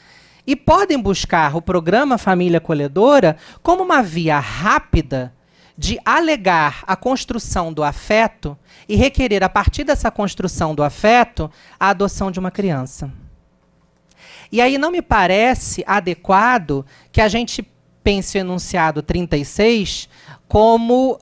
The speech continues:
é, é, é, completamente, é, aplicável a todas as situações de famílias acolhedoras. Não, ele é, ele é muito bom da forma como foi escrito.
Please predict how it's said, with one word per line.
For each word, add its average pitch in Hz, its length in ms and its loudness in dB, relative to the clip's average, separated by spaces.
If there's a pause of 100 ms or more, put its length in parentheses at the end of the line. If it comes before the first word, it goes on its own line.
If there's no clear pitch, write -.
é, 196 100 0
é, 190 380 -2
é, 190 60 0
completamente, 214 1900 0
é, 151 160 -4
aplicável 180 600 0
a 160 40 0
todas 185 300 -4
as 175 80 -6
situações 175 600 -4
de 175 80 -12
famílias 180 400 -8
acolhedoras. 185 840 -2 (300)
Não, 160 160 0
ele 170 160 -2
é, 190 80 -2
ele 190 100 -2
é - 20 0
muito 226 240 -6
bom 170 440 2
da 139 100 -4
forma 165 320 -2
como 165 240 -6
foi 165 160 -4
escrito. 139 580 -8